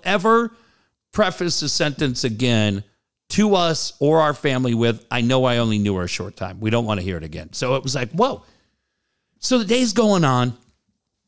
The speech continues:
and, uh, you know, friend, the family member said, "Hey, you know, what's,"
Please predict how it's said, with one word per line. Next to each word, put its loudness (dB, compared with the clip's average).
and, 0
uh, 2
you 0
know, 0
friend, -2
the -6
family 0
member -4
said, -4
"Hey, -4
you -8
know, -2
what's," -4